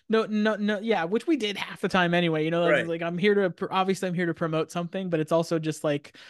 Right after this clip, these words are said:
Speaker 1: you know, the reason I make creative things is because I am, you know, I geek out over this stuff, and I'm just a fan,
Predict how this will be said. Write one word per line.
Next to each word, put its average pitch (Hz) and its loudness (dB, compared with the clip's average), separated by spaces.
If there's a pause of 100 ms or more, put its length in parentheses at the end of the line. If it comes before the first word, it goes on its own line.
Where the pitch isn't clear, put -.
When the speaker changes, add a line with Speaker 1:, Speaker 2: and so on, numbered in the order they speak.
(200)
Speaker 1:
you 196 2
know, 170 2
the 170 2
reason 202 2
I 185 0
make 175 -2
creative 165 -2
things 160 -4
is 147 -8
because 147 0
I 156 -2
am, 147 -2
you 147 0
know, 139 -4
I 143 -4
geek 160 -4
out 151 0
over 147 -4
this 143 -8
stuff, 143 -4
and 139 -2
I'm 143 -2
just 143 -6
a - -20
fan, 135 -4